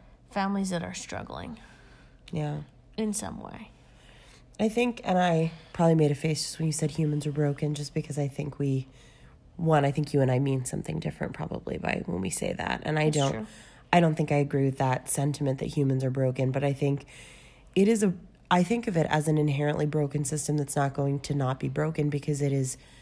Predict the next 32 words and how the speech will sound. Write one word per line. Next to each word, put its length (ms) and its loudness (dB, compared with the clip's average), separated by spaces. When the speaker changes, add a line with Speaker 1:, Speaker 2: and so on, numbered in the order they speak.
Speaker 2:
trauma 500 6
is 140 -2
inherent 680 0
in 380 -6
foster 400 -4
care. 380 -10
Speaker 1:
Yeah. 260 -6
Speaker 2:
It 120 4
is. 160 4
And 160 4
so 100 4
people, 400 2
you 120 2
know, 120 4
talk 260 -2
about, 360 -2
like, 280 -2
our 180 4
agency 400 2
is 100 2
working 260 0
with 120 0
kids 240 0
who 140 -2
have 200 0
special 380 -2
needs. 400 2
But 140 6
the 100 4
reality 540 6
is, 120 2
like, 160 -4